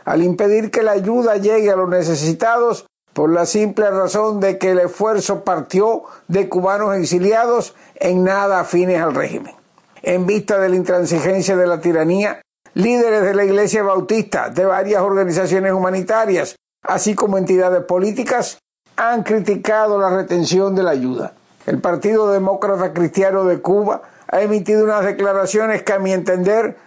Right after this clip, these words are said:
ponen el dedo en la llaga, al decir,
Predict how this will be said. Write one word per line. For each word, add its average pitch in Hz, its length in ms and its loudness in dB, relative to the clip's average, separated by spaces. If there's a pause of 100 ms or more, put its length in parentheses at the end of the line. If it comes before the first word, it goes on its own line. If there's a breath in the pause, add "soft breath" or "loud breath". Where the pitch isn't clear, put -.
(180 loud breath)
ponen 220 440 0
el 180 160 2
dedo 208 280 2
en 202 120 0
la 175 100 2
llaga, 175 420 0
al 165 280 -2
decir, 165 460 0